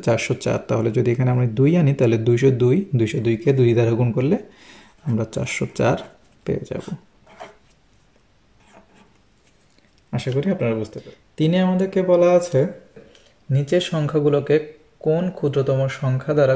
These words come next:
গুণ করলে গুণফল পূর্ণবর্গ সংখ্যা হবে? এই সমস্যাগুলো সমাধান করার সময় যেটি খেয়াল করতে হবে সেটি হচ্ছে আমরা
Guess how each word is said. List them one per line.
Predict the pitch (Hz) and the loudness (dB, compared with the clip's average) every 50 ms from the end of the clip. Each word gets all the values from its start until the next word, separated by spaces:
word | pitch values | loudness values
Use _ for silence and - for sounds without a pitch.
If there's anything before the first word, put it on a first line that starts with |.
| 127 120 117 | 0 -2 -2
গুণ | 127 135 151 160 165 | -2 -2 -2 2 2
করলে | 160 147 135 120 135 175 208 - - - 135 113 | 2 4 4 2 2 0 0 -2 -6 -6 -4 -2
গুণফল | 120 120 113 - 139 156 202 220 - - - | -2 -2 -2 0 0 2 0 0 -4 -6 -4
পূর্ণবর্গ | - 160 160 156 156 135 123 117 113 110 113 - 139 | -2 0 0 2 2 2 2 2 2 0 -2 -4 -4
সংখ্যা | 123 113 - - 131 113 | -6 -4 -4 -2 -2 -2
হবে? | 107 104 110 110 - - - - - - - - - - - - - - | 0 0 -2 -4 -6 -10 -20 -20 -20 -20 -20 -20 -20 -20 -20 -10 -4 -2
এই | 151 170 - | -2 0 0
সমস্যাগুলো | 196 185 185 - - 190 190 190 190 190 - | 0 0 0 0 0 0 0 0 0 0 0
সমাধান | 185 180 180 185 185 180 180 | -2 -2 -2 -2 -2 -2 0
করার | 180 180 180 - - | 2 2 0 0 -2
সময় | 190 180 175 156 143 123 | -4 -4 -2 -2 -2 -2
যেটি | 127 127 120 - | -2 -4 -4 -4
খেয়াল | - 143 120 - | -2 -2 -2 -2
করতে | 160 156 - - 170 | -2 -4 -2 -2 -2
হবে | 160 143 135 - - | 0 2 0 0 -2
সেটি | - 135 - 123 113 113 | -4 -8 -6 -6 -6 -6
হচ্ছে | 110 - - - 143 185 - _ _ _ _ - | -8 -8 -6 -4 -4 -4 -6 _ _ _ _ -6
আমরা | 123 120 123 | -4 -2 -2